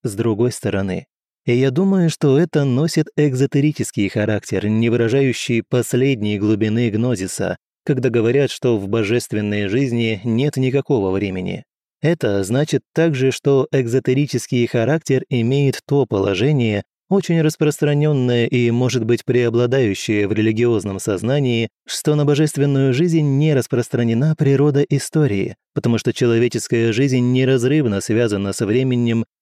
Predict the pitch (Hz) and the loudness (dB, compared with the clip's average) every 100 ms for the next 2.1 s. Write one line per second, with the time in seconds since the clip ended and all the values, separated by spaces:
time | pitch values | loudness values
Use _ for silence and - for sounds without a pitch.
0 | - 185 185 143 135 139 117 127 127 123 | -2 0 2 2 0 0 0 0 0 0
1 | 127 104 104 - 113 107 107 101 92 - | 0 0 -2 -4 -6 -4 -2 -4 -6 -10
2 | - | -16